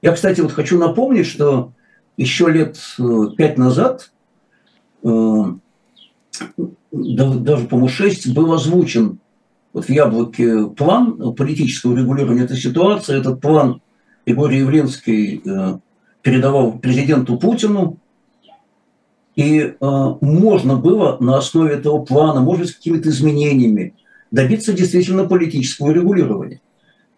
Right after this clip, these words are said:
Но, э, не было там желания. Было желание, как мы видим, там совсем на, э, другое. Вот это, э, страшно.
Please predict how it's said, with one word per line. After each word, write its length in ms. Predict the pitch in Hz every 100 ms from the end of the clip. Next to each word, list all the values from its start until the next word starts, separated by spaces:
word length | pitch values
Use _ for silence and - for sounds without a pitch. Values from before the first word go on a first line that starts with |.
| _ -
Но, 800 | 160 233 240 226 - 160 151
э, 100 | 139 -
не 200 | 151 202
было 340 | 185 185 190
там 200 | - 160
желания. 680 | 147 160 180 156 110 90 - _ _ _ _ -
Было 280 | 170 196
желание, 440 | 190 147 180 185 165
как 180 | 151 127
мы 120 | 135
видим, 480 | 165 160 143 127 123
там 120 | 127
совсем 540 | 120 127 123 - 165 135
на, 340 | 147 135 110 - _ _ _ _ _
э, 240 | 120 117 113 -
другое. 600 | 127 156 143 139 117 - _ _ _ _ _ _ _ _ _ -
Вот 200 | 113 135
это, 220 | 240 247
э, 800 | 240 226 185 156 139 135 123 113 - _ _ _ _ _ _ -
страшно. 760 | - 175 175 151 - 123 127